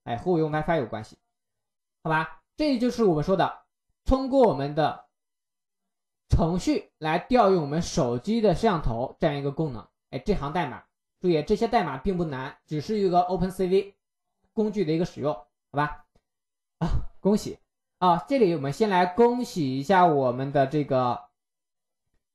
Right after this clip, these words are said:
恭喜一下我们的赖同学，对，恭喜一下我们的赖同学，通过花呗支付了学费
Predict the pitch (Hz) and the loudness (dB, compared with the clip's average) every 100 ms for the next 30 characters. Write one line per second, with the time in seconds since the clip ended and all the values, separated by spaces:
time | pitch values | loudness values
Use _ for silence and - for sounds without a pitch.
0 | _ 269 320 - 175 196 226 165 131 143 | _ 2 2 2 2 6 6 4 2 2
1 | 147 120 - _ _ _ _ _ _ - | 4 4 -2 _ _ _ _ _ _ -4
2 | 311 294 - 131 131 110 - _ _ _ | -2 -2 -2 -4 -4 -8 -10 _ _ _
3 | 165 165 - - 269 208 185 214 139 147 | 0 0 0 -4 -2 0 0 0 0 -2
4 | 254 165 139 - 110 - _ - 233 240 | -2 -4 -6 -10 -12 -14 _ -6 -4 0
5 | 233 160 - 202 214 208 147 - _ _ | 0 0 -2 0 0 0 -4 -8 _ _
6 | _ - 226 247 220 147 - 131 202 170 | _ -6 -6 0 2 2 -2 -4 -2 -2
7 | - | -4